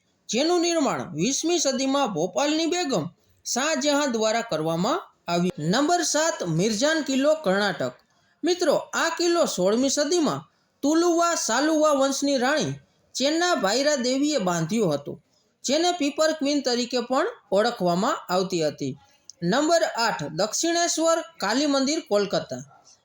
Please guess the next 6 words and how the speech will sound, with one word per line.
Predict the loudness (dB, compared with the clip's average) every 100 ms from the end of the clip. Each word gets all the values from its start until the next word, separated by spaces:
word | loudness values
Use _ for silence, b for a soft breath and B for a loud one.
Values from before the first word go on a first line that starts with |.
| -2
મિત્રો, | -2 2 2
પશ્ચિમ | 2 -2 -2 0 0 2
બંગાળમાં | 2 2 2 0 -4 -6
હુંગલી | -2 0 2 2
નદીના | 2 0 0 0
કિનારે | -2 0 0 0 -2